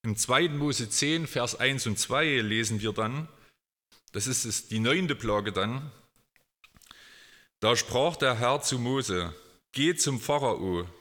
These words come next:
denn ich habe sein Herz und das Herz seiner Knechte verstockt, damit ich diese Zeichen, dass diese meine Zeichen unter ihnen tue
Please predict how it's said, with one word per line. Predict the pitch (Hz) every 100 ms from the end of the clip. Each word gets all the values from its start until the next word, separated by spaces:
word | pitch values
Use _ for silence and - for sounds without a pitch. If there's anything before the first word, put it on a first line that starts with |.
| -
denn | 104 104 104 - -
ich | - 220 - - - - - _ _ -
habe | 127 165 151 156
sein | - 110 110
Herz | 127 143 - - -
und | 117 107
das | 104 -
Herz | 117 117 -
seiner | 117 113 104
Knechte | - 104 107 - 104
verstockt, | - - - 98 - - - _ _ - - - - - - - _ _ _ - _ -
damit | 113 135 214
ich | 170 147 -
diese | 165 208 175 170
Zeichen, | 143 143 160 156 151 156 - _ _ _ _ _ _ _
dass | 113 117 - -
diese | 170 196 175
meine | 143 139 120
Zeichen | - 123 143 147 127
unter | 131 139
ihnen | 107 117 104
tue | 98 127 139 151